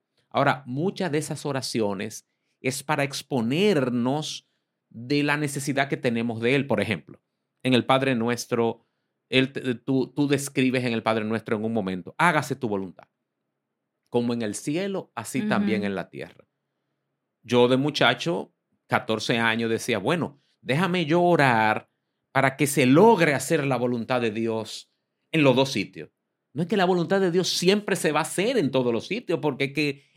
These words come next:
Speaker 1: Él es Dios y Él
Speaker 2: Claro.
Speaker 1: es soberano. Entonces, lo que yo entendí es que cuando Él me enseña a orar, "Hágase tu voluntad", no es yo poniéndole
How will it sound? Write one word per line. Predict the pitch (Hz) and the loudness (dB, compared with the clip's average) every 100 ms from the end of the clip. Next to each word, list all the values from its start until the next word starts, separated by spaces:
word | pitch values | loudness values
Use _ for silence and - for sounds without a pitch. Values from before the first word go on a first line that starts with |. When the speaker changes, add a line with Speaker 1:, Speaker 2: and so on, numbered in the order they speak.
| - | 0
Speaker 1:
Él | 165 147 | 4 4
es | 113 107 | 4 0
Dios | 120 180 247 - | 0 2 0 0
y | |
Él | 196 | 2
Speaker 2:
Claro. | 180 170 | 2 2
Speaker 1:
es | 180 | 2
soberano. | 143 127 110 165 226 107 - _ _ _ _ | 2 4 4 2 2 -2 -6 _ _ _ _
Entonces, | 139 151 | -4 2
lo | 160 170 | 4 4
que | 170 | 2
yo | 156 | 0
entendí | 196 262 269 214 220 | -2 -2 -4 -2 0
es | 214 | 0
que | 214 196 | -2 -4
cuando | - 160 165 160 156 139 - _ - | -2 -2 -2 0 0 0 -4 _ 2
Él | 202 302 | 4 4
me | 302 | 0
enseña | 262 - 214 220 180 | 0 0 0 2 2
a | 160 | 2
orar, | 131 123 107 101 101 - _ _ _ _ | 2 0 0 -2 -6 -10 _ _ _ _
"Hágase | - 175 202 208 190 | 0 2 2 0 -2
tu | 151 | 0
voluntad", | 151 143 127 135 117 | 0 0 0 0 0
no | 135 165 226 214 | -2 2 2 4
es | 160 160 - | 2 0 -4
yo | 131 160 180 175 | -2 0 0 2
poniéndole | 190 156 165 185 190 185 185 180 - | 0 2 -2 0 0 2 2 0 -4